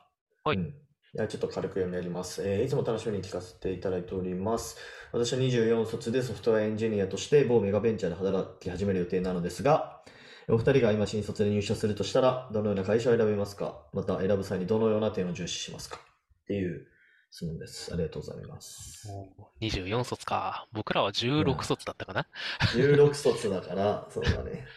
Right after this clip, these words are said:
Speaker 1: <laughs> はっこ違い。
Speaker 2: はっこ違いだね、
Speaker 1: で、しかも、
Speaker 2: あれって。
Speaker 1: うん、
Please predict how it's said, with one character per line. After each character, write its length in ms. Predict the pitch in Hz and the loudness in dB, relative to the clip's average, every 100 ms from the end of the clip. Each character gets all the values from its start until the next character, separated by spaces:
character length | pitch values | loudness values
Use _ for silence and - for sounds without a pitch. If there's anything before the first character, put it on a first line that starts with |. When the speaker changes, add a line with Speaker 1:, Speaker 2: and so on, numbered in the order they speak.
| - | -20
Speaker 1:
<laughs> 160 | - - | -20 -14
は 120 | - | -14
っ 40 | - - | -16 -8
こ 80 | 120 | -4
違 40 | 123 | -2
い。 20 | |
Speaker 2:
は 80 | 101 | -2
っ 20 | |
こ 460 | - - - - 143 | -4 -10 -10 -4 -4
違 20 | |
い 20 | |
だ 200 | - - | -4 2
ね、 40 | |
Speaker 1:
で、 80 | 143 | 2
し 120 | 147 | 6
か 80 | - | 4
も、 240 | 180 123 - | 4 0 -6
Speaker 2:
あ 80 | - | -12
れ 60 | |
っ 40 | - | -12
て。 80 | - - _ _ | -12 -20 _ _
Speaker 1:
う 60 | |
ん、 100 | 156 | -8